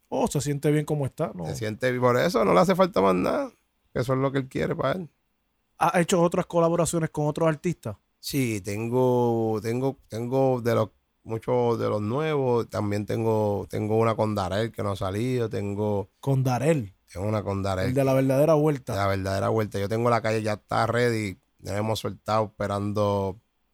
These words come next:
Speaker 1: Pues el
Speaker 2: Pero
Speaker 1: momento correcto.
Speaker 2: Correcto, y ya tú sabes que, tú sabes de esto, en el proceso creativo, en ahora cómo se arman las cosas, el muñequito, que tiene que correr aquí, que tiene que sacar de acá, otras personas diciéndote,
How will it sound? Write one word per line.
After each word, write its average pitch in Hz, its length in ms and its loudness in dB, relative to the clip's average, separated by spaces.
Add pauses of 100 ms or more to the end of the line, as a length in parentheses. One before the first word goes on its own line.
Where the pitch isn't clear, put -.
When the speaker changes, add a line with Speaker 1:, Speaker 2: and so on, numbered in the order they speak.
(720)
Speaker 1:
Pues 202 140 2
el 170 60 6
Speaker 2:
Pero 160 100 6
Speaker 1:
momento 170 340 2
correcto. 156 460 -2
Speaker 2:
Correcto, 127 680 4
y 117 340 0
ya 120 160 2
tú 123 100 -2
sabes 131 200 4
que, 123 180 2
tú 127 240 -4
sabes 139 300 4
de 135 100 4
esto, - 280 0
en 110 100 0
el 104 100 -2
proceso 113 440 0
creativo, 120 760 4
en 107 640 -2
ahora 113 240 2
cómo 120 240 0
se 120 100 0
arman 117 300 0
las 110 140 -2
cosas, 120 360 0
el 110 40 -2
muñequito, 107 960 -2 (380)
que - 160 -10
tiene 107 200 -4
que 113 120 -4
correr 117 240 2
aquí, 110 260 -2
que 113 120 -2
tiene 110 180 -4
que 107 40 -6
sacar 113 200 -2
de 113 80 0
acá, 117 460 2
otras 110 320 -2
personas 117 340 0
diciéndote, 110 800 0